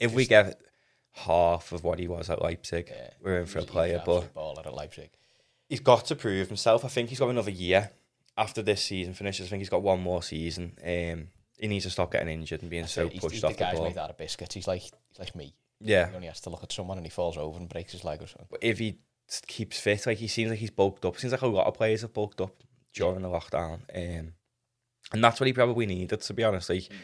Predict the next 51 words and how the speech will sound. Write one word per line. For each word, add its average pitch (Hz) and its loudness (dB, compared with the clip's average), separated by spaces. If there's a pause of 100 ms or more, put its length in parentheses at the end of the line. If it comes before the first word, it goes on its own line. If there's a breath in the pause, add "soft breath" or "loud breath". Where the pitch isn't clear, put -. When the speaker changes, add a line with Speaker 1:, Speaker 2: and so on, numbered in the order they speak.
(340 loud breath)
Speaker 1:
the - -18
Premier 113 4
League's 95 -2
physical. 85 -2
People, 87 -2
I 104 2
don't 95 -4
think 107 -10
people 101 -14
realise 87 -6
how 87 0
physical 85 -6
Speaker 2:
And - -2
he's - 0
Speaker 1:
that 131 4
Speaker 2:
only 131 0
a, 131 -4 (160)
quite 98 -2
a 98 -14
small 98 -4 (340)
guy, 95 -4
isn't 98 -6
he? 104 -8 (160)
Speaker 1:
Yeah, 151 4
and 151 4
people 156 2
think, 131 -6
you 131 -6
think 151 -8
he's 156 -8
only, 135 -4
like, 131 -8
twenty-two, 117 -6
twenty-three 110 -8
still. 110 -4
He's 107 -2
a 110 -6
kid. 113 -2 (220)
Speaker 2:
Yeah. 110 -8
Speaker 1:
He 117 6
is 120 6
a 120 -4
kid 120 8
<laughs> - -2
at 143 6
the 147 10
end 110 6
of 98 2
the 101 2
day. 101 10
So 107 6